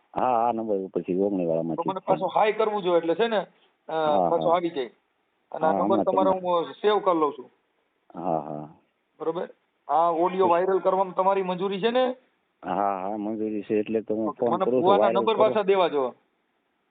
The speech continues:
Speaker 1: ભુવાના? એમ
Speaker 2: હા.
Speaker 1: પાસે તો ફોન જ નથી. ઈ તો,
Speaker 2: હે?
Speaker 1: ઈ તો ગરડા રહે છે.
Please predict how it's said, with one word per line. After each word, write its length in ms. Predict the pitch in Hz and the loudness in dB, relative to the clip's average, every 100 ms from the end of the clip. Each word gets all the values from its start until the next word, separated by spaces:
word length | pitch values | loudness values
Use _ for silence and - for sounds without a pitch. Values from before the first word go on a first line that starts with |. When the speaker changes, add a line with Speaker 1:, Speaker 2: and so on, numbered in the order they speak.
| _ _ - | _ _ -4
Speaker 1:
ભુવાના? 480 | 107 123 180 165 90 - - 90 | 2 2 2 -2 -8 -16 -20 -10
એમ 160 | 90 95 | -4 -2
Speaker 2:
હા. 160 | 113 | -2
Speaker 1:
પાસે 280 | 104 110 104 | -4 -6 -6
તો 340 | - 110 107 95 | -4 -4 -6 -4
ફોન 200 | 131 135 | -2 -2
જ 100 | 135 | -2
નથી. 420 | 107 95 - 78 - - - 98 | -4 -6 -8 -12 -16 -20 -14 -12
ઈ 80 | |
તો, 120 | 98 98 | -6 -2
Speaker 2:
હે? 140 | 208 233 - - _ _ _ _ _ - | -2 -2 -10 -20 _ _ _ _ _ -4
Speaker 1:
ઈ 140 | 120 | 0
તો 140 | 123 | 0
ગરડા 440 | 123 131 139 151 143 | -2 -4 -4 -4 -4
રહે 260 | 135 110 | -4 -4
છે. 180 | - 95 | -4 -8